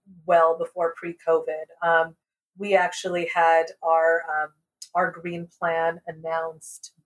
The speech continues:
back in April of <laughs> twenty nineteen. Um, but even as the Trump administration pulled out of the Paris Climate Accord, we committed ourselves directly to,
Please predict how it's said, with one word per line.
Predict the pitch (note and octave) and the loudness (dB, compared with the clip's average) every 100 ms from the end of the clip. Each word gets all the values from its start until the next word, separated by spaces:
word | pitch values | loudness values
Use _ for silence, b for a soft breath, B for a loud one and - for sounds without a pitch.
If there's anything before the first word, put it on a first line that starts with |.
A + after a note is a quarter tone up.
| E3 | -4
back | D#3+ D#3+ - _ | -2 -2 -4 _
in | E3 D#3+ D#3+ D#3 D#3+ _ _ _ _ _ _ _ _ _ _ | -6 -4 -6 -8 -16 _ _ _ _ _ _ _ _ _ _
April | B3+ A#3+ B3 A3+ A#3 | -4 0 2 4 4
of | F#3+ - - | 2 -2 -8
<laughs> | - - | -8 0
twenty | A3+ A3 | 2 2
nineteen. | G#3+ G3 F#3+ G3 - G3 G3 A#3+ C#4+ - | 2 2 0 -6 -8 -6 -4 -2 -2 2
Um, | F#3+ F#3 F#3+ F#3+ | 2 2 -2 -2
but | F#3 F#3+ F#3+ | 2 2 0
even | G3 G3+ | -4 -4
as | G3+ F#3 F3 | -2 -4 -4
the | F#3 | -6
Trump | - F#3 | -6 -4
administration | F3 F3 F3 - E3+ F#3 F3 - | -4 -4 -4 -4 -4 -4 -6 -2
pulled | F3 E3+ | -2 0
out | E3+ E3+ | 0 0
of | E3+ | 0
the | E3+ E3+ | -6 -4
Paris | F3 E3 | -2 -2
Climate | - - D#3+ E3 | -2 -6 -6 -4
Accord, | F3 - F#3 F3 F#3 b b b _ F#3+ | -6 -2 2 2 0 b b b _ -10
we | G3+ | -10
committed | - F#3+ F3 F3+ | -6 0 2 4
ourselves | F3 E3+ F3 E3+ - | 2 2 0 0 -2
directly | E3+ D#3 D#3+ E3 - G#3 A#3+ A#3+ - - | -6 -4 -4 -6 -8 -6 -6 -10 -12 -8
to, | F#3+ F3+ E3+ E3+ | -4 -2 -2 -2